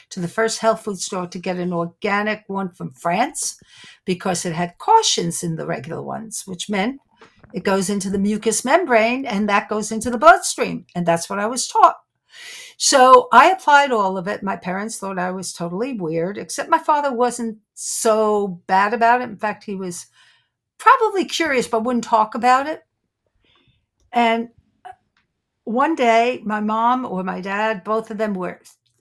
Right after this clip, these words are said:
always sick about something. He had arthritis, she had kidney problems, stones, and whatever. And I, I would say to them,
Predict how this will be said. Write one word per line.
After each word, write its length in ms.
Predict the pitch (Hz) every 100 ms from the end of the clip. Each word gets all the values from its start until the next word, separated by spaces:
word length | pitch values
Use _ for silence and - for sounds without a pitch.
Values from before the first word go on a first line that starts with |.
| -
always 320 | 226 220 214
sick 300 | - 185 -
about 300 | 175 180 170
something. 520 | - 180 175 - -
He 140 | - 208
had 180 | 160 175
arthritis, 600 | 180 - 269 262 240 -
she 220 | - 175
had 260 | 165 170 - _ _ _ _
kidney 300 | - 269 269
problems, 580 | - 233 214 214 214 202
stones, 440 | - 226 226 220
and 140 | 202 - _ -
whatever. 400 | 254 240 175 - - - - -
And 160 | 220
I, 280 | 214 208 208 _ -
I 120 | 240
would 260 | 233 214 214
say 320 | - 330 277
to 80 | 240
them, 320 | 202 185 -